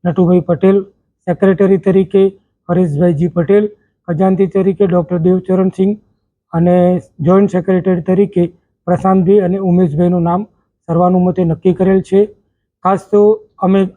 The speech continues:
ગયા વર્ષોમાં, બે ત્રણ વર્ષોમાં અમે જી આઈ ડી સીના ઘણા બધા પ્રશ્નોનું સોલ્યુશન લાવેલું છે. થોડા ઘણા ક-, પ્રોજેક્ટ હજુ પાઇપલાઇનમાં છે.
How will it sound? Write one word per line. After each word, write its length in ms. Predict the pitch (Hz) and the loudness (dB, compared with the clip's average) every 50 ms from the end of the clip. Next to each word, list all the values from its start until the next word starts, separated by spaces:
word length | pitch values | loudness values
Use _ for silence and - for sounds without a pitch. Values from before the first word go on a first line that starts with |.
| _ - | _ -6
ગયા 440 | 180 175 185 190 196 196 190 196 190 | -2 0 0 2 2 2 2 2 2
વર્ષોમાં, 560 | 175 180 180 - - 202 196 202 202 202 180 | 0 0 -2 -2 -2 -2 0 0 0 0 0
બે 140 | 180 180 175 | -2 -2 -2
ત્રણ 200 | 180 190 190 185 | -2 -2 -2 -2
વર્ષોમાં 540 | 185 175 180 - 190 190 196 196 202 190 - _ _ _ _ _ _ _ _ _ - | -2 -4 -4 -4 -4 -2 -2 -2 -4 -6 -10 _ _ _ _ _ _ _ _ _ -2
અમે 340 | 180 185 190 190 196 196 180 | 0 2 2 2 2 2 0
જી 180 | 135 160 185 | 0 0 2
આઈ 120 | 190 190 190 | 2 2 2
ડી 100 | 190 185 | 0 0
સીના 280 | - 190 190 190 185 | -2 -2 -2 0 0
ઘણા 220 | 151 170 175 185 190 | 0 0 0 0 0
બધા 220 | 190 185 196 196 | 0 0 0 0
પ્રશ્નોનું 540 | 190 - 180 180 - - 190 190 190 190 151 | -2 -2 -4 -4 -4 -4 -2 -2 0 -2 -2
સોલ્યુશન 480 | - 175 170 180 190 180 - 185 180 | -2 -2 0 0 0 0 -2 -4 -4
લાવેલું 380 | 175 160 160 180 190 190 196 196 | -2 0 0 2 2 2 2 0
છે. 220 | - - 196 202 | 0 -2 -2 -2
થોડા 580 | 202 - _ _ _ _ _ _ 180 180 180 185 | -2 -4 _ _ _ _ _ _ -2 0 0 2
ઘણા 240 | 165 185 185 185 175 | 2 2 2 0 0
ક-, 340 | - - 196 175 175 175 165 | -2 -2 -2 0 0 0 -2
પ્રોજેક્ટ 680 | - - 180 175 170 143 185 190 185 - _ - - | -2 -2 -2 -2 0 2 0 0 0 -2 _ -6 -4
હજુ 140 | 170 156 170 | -2 -2 -2
પાઇપલાઇનમાં 680 | - 175 170 180 180 170 196 190 190 196 190 196 196 | 0 0 0 0 0 2 2 2 2 2 0 0 -2
છે. 240 | 196 - 196 202 196 | -2 -2 -2 -2 -2